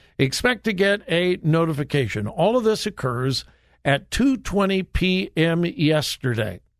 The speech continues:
<laughs> Yesterday. Ah, tomorrow. Tomorrow.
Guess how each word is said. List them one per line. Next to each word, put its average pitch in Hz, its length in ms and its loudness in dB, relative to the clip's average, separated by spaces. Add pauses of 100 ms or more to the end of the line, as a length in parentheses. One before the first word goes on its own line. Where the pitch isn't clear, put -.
(120)
<laughs> - 760 -10
Yesterday. - 760 -12 (200)
Ah, 359 300 -2 (500)
tomorrow. 269 1000 2 (100)
Tomorrow. 262 840 2